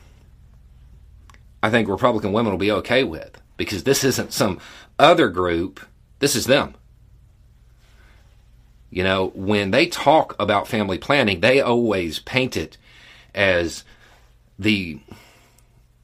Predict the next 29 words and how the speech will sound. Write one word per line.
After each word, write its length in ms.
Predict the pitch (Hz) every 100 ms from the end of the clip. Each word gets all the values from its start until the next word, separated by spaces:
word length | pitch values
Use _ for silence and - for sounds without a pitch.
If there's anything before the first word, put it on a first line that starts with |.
| _ _ _ _ _ _ _ _ _ _ _ -
the 160 | 92 92
woman 400 | 135 160 143 120
that 160 | 92
they 100 | 117
can 160 | 123 113
find 320 | 113 107 90
some 240 | - 110
way 180 | 95 95
to 220 | 95 - 82
other 420 | 85 73 65 -
and 160 | 87 85
look 180 | 85 -
down 320 | 95 95 76
on. 160 | - - _ _ _ _ _ _ _ _ _ _ _ _ _ _ _ _
This 200 | 120 139
is 80 | 98
two 140 | -
percent 300 | - 101 104
of 60 | 92
women. 300 | 90 82 - _ _ _ _ _ _ _ _ _ _ - - - - _ -
The, 120 | 76
the, 480 | 82 95 92 107 - - - - -
this 300 | - - -
is 120 | 98
the 60 | 92
woman 400 | 98 104 101 -
at 180 | 98 104
your 220 | 95 95
church. 600 | 95 - 76 - - -